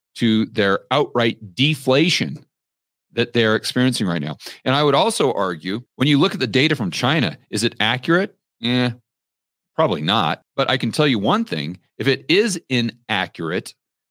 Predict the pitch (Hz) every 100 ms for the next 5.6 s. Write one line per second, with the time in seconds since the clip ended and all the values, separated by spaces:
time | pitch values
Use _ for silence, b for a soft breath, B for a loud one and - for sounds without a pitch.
0 | - 139 147 143 127 151 156 156 147 -
1 | 139 135 131 131 127 - - - - -
2 | 214 160 110 - - 143 139 151 165 143
3 | 139 139 - 135 135 135 101 87 147 185
4 | 120 - _ _ _ _ _ - 135 165
5 | 127 123 147 80 - -